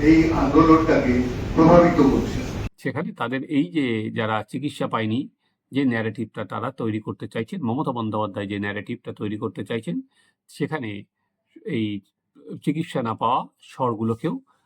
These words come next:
Speaker 2: তারা তুলে আনছেন এবং তারাও সেখানে জাস্টিসের দাবি তুলছেন। সেই কল্যাণ বন্দ্যোপাধ্যায় যেটা বলেছিলেন, "Justice for কর্ণকর কেন হবে না?"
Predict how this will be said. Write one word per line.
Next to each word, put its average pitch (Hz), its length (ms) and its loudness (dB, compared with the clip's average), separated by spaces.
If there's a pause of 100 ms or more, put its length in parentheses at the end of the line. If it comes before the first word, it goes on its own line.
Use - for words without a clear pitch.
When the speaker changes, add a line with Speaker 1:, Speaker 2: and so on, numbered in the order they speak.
(140)
Speaker 2:
তারা 127 180 -4
তুলে 185 280 -2
আনছেন 117 280 -4
এবং 117 220 -2
তারাও 123 300 -4
সেখানে 143 360 -6
জাস্টিসের 110 720 -8 (240)
দাবি 127 260 -6
তুলছেন। 107 360 -6
সেই 139 240 -2 (1000)
কল্যাণ 143 320 2
বন্দ্যোপাধ্যায় 120 480 0
যেটা 113 180 -4
বলেছিলেন, 120 400 -6
"Justice 135 400 -6
for 123 140 -4
কর্ণকর 113 460 -6
কেন 107 200 -6
হবে 107 260 -4
না?" 160 160 -2